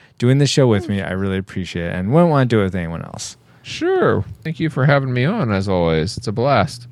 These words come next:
Speaker 1: Awesome. And I wanna say a very special thank you to our first-time guest, Dallas and Celeste. It was
Speaker 2: Yeah.
Speaker 1: fantastic having you on the show. Uh, thank you for being on it.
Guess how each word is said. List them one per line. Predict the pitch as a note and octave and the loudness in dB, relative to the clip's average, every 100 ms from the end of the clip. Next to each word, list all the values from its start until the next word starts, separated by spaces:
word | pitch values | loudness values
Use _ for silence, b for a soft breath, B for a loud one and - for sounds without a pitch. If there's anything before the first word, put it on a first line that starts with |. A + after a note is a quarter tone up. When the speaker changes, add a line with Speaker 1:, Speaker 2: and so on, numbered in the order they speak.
| - | -6
Speaker 1:
Awesome. | F#2 E2+ E2+ - F2 D#2+ D#2+ - B B B - | -4 -2 -2 -2 -4 -4 -8 -12 B B B -4
And | C3+ D3 | 0 0
I | C#3 | -2
wanna | C#3 C#3 | -2 -2
say | B2 B2+ A2 | 0 -2 -4
a | |
very | B2 D3 C#3+ | -6 0 0
special | C3 D3 B2+ C3+ | 2 0 0 0
thank | D3+ D#3 B3+ | 2 0 2
you | C#4 C#4+ | 2 2
to | - - D#3+ | 0 4 4
our | C3 B2+ | 4 4
first-time | E3+ D#3 E3+ D3+ | 4 4 2 4
guest, | C#3+ D3+ D3+ - | 4 2 2 0
Dallas | C3 C3 C3+ | 2 2 2
and | D3 | 0
Celeste. | - C3 E3+ G#3 - | 0 2 2 0 2
It | C3+ | 2
was | C3 A2+ | 2 0
Speaker 2:
Yeah. | F#2+ G#2+ A#2+ G2 | -10 -8 -8 -8
Speaker 1:
fantastic | - C#3 B2+ - - F#3 F3+ - - | -2 0 2 -2 0 2 2 0 -2
having | B2 G#2+ | -2 0
you | G2+ | -2
on | F2 E2+ | -4 -8
the | F2 | -10
show. | - G2 G3 B B B B | -6 -6 -6 B B B B
Uh, | - A2+ A2 A2 - - | -2 0 0 -4 -14 0
thank | C#3 B2 | 0 0
you | - | 0
for | C3 | 0
being | A2+ G2+ | 2 0
on | F#2 C#3 | 0 0
it. | A#3+ | 0